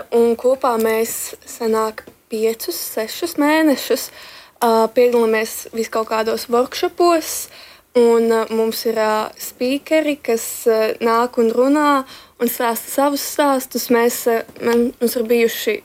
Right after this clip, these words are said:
runas workshopi un, ā, ā, digitālo mediju prasmju.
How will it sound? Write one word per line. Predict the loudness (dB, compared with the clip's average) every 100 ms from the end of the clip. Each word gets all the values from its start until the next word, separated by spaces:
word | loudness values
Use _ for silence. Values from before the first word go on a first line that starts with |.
| -6
runas | 2 4 6 4 2 -2 -8 -8 -2
workshopi | 0 2 0 -2 -6 -2 -2 -2 -2 -2 -2
un, | 0 2 2 2 0
ā, | 0 -2 -8 -20 -20 -20 _ -2
ā, | 0 0 -2 _ _
digitālo | -6 0 0 0 0 2 2 2
mediju | 2 2 2 0 0 0
prasmju. | 0 0 0 -2 -2 0